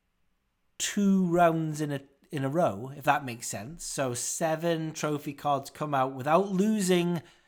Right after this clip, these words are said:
and then it resets to zero and it happens again, you get paid out at seven thousand seven hundred and seventy-seven to one.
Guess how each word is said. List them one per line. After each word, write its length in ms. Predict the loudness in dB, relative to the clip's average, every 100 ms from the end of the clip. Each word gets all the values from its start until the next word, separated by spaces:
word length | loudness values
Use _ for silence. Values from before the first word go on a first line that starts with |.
| _ _ _ -8
and 180 | -6 -2
then 140 | -2
it 120 | -4
resets 400 | -8 -6 -6 -8 -10
to 60 |
zero 300 | -8 -4 -4
and 80 | -4
it 80 | -8
happens 360 | -10 -12 -10
again, 720 | -4 0 2 2 0 -2 -6 -12 _ _ _ _ -10
you 100 | -2
get 240 | -2 -2
paid 200 | -4 -4
out 220 | -4 -8
at 80 | -10
seven 400 | -10 -8 -8 -10
thousand 480 | -10 -10 -10 -10 -10
seven 320 | -10 -10 -10
hundred 380 | -12 -12 -12 -14
and 100 | -14
seventy-seven 800 | -12 -12 -14 -14 -14 -14 -16 -16
to 100 | -12
one. 340 | 2 4 4